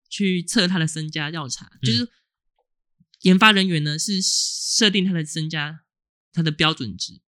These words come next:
Speaker 2: 嗯。
Speaker 1: 然后品保是，哦，在量产完之后，你得去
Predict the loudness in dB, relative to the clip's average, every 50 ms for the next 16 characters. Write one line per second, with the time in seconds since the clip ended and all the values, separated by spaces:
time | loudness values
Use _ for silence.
0 | _ -8 -6 -4 -4 -4 -6 -8 -2 2 2 2 4 4 2 2 2 -2 -4 -6
1 | -6 -6 -4 -2 -2 -2 -2 -4 -8 -8 -6 -2 -2 -2 -2 -2 -6 -6 -10 -14
2 | -16 -16 -14 -16 -14 -12 -10 -6 -4 -4 -4 -4 _ _ _ _ _ _ _ _
3 | _ -4 -2 0 2 2 0 0 0 -2 -2 -2 -4 -8